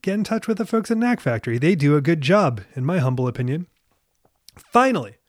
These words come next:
in case you're wondering what we'll be covering on the next show, I am so excited to interview Caitlin Rose. Caitlin has been a voice on this show. We did a, uh,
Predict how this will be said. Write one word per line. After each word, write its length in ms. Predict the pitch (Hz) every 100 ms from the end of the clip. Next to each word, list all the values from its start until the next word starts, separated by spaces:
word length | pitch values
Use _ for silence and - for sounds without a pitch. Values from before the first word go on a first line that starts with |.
| _ _ _ _
in 120 | 143
case 300 | - 226 233
you're 140 | 214 190
wondering 320 | 185 170 147
what 140 | 160
we'll 100 | 165
be 140 | 156 151
covering 340 | 165 165 156
on 80 | 135
the 80 | 127
next 560 | 131 147 196 - -
show, 440 | - - 127 143 - - - - -
I 200 | 170 214
am 240 | 202 185
so 560 | 147 - 202 220 208 196
excited 680 | 170 - - 202 214 190 160
to 100 | 185
interview 480 | 180 202 175 190 185
Caitlin 480 | - 196 202 196 196
Rose. 300 | 196 180 -
Caitlin 420 | - 226 233 220
has 180 | 175 156
been 160 | 165
a 100 | 139
voice 480 | 104 110 135 233 240
on 140 | 233
this 140 | 240 240
show. 180 | 233 233
We 160 | 190
did 240 | 131 135 135
a, 240 | 131 131
uh, 240 | 123 117